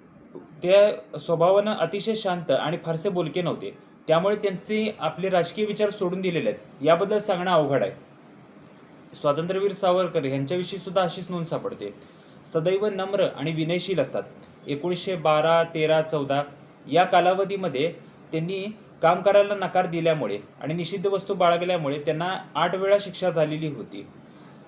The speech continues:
पण एकोणीसशे एकोणीस पर्यंत त्यांचं वर्तन चांगलं होतं आणि त्यांनी आपले राजकीय विचार सोडून दिलेले आहेत, हे सांगणं अशक्य आहे. कारण सावरकरांनी तुरुंगातून बाहेर येण्यासाठी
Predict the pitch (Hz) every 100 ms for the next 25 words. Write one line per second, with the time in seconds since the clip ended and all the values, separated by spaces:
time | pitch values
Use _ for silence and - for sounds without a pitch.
0 | - 185 180 208 - - - - 151 180
1 | 202 202 214 202 208 208 - 208 202 208
2 | 190 202 196 175 180 185 180 151 147 104
3 | - 95 - - - - - - - 139
4 | 160 175 165 202 220 220 214 175 - 214
5 | 214 196 202 - 185 180 180 165 151 104
6 | - - - 180 185 175 175 185 156 175
7 | 165 123 95 92 - - - - - -
8 | - - 165 196 - 170 175 202 214 208
9 | 202 208 226 - - - - - - -
10 | - 117 110 160 185 202 202 196 165 185
11 | 190 185 185 - 127 160